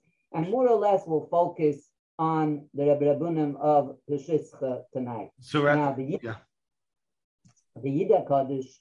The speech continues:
Speaker 1: um, the Rishon said on him, just we should get an idea who we're talking about. The
Speaker 2: Sure.
Speaker 1: Rishon said on him that he was younger than all, than all of the students, but he was greater than all the students of the Chayzer. So we're talking about, like, you know, real,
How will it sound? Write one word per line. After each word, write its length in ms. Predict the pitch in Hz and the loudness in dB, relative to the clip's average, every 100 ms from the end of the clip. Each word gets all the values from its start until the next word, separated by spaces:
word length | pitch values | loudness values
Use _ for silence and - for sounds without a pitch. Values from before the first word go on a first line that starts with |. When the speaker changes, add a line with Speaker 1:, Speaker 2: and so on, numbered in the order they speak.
| _ _ _ _ _ | _ _ _ _ _
Speaker 1:
um, 640 | 139 135 135 135 135 135 135 _ _ | 0 2 2 2 -2 -8 -14 _ _
the 100 | 139 | -4
Rishon 560 | 143 180 151 165 156 - | 0 0 0 -2 -4 -4
said 180 | 170 156 | -2 0
on 160 | 143 | 0
him, 140 | 139 131 | -2 -4
just 180 | 165 160 | -8 -8
we 80 | |
should 160 | 151 143 | -8 -4
get 140 | 156 | -2
an 100 | 147 | -2
idea 480 | 143 131 127 160 151 | -2 -4 -2 2 2
who 100 | 147 | 0
we're 160 | 135 135 | -6 -6
talking 420 | 156 156 160 131 | -6 -4 -4 -6
about. 340 | 127 123 120 - _ _ - | -6 -6 -8 -12 _ _ -4
The 60 | |
Speaker 2:
Sure. 100 | 147 | 2
Speaker 1:
Rishon 580 | 185 220 180 156 147 156 - _ _ _ 180 | 4 4 0 0 0 -2 -8 _ _ _ 4
said 160 | 185 | 4
on 180 | 185 170 | 4 0
him 260 | 170 165 151 | -2 -2 -2
that 180 | 147 - | -4 -4
he 140 | 165 | -4
was 500 | 160 151 147 127 _ _ _ _ _ | 2 2 2 -2 _ _ _ _ _
younger 500 | - 143 170 180 165 | -4 2 2 2 -4
than 200 | 160 160 | -2 -4
all, 220 | 160 180 - | -4 -8 -4
than 160 | 147 156 | -4 -2
all 240 | 160 165 | -4 -4
of 120 | 147 | -6
the 80 | 160 | -10
students, 480 | - 180 185 196 196 | -12 -10 -6 -6 -4
but 120 | 156 | -4
he 80 | 143 | -2
was 160 | 151 127 | -2 -4
greater 460 | 135 156 160 139 | -4 0 0 0
than 160 | 131 135 | -4 -4
all 200 | 143 135 | -6 -6
the 120 | 127 | -10
students 420 | - 143 123 117 | -10 -10 -10 -10
of 100 | 120 | -14
the 80 | 120 | -14
Chayzer. 480 | 120 123 110 - 104 - _ _ _ _ | -8 -6 -6 -8 -14 -14 _ _ _ _
So 100 | 175 | -4
we're 120 | 208 | -2
talking 320 | 247 254 247 | -2 -2 -2
about, 320 | 208 196 185 180 | 0 2 2 0
like, 160 | - 202 | -6 -6
you 100 | 180 | -4
know, 200 | 175 175 | -4 -4
real, 720 | 202 202 196 190 180 160 | -6 4 6 6 0 -6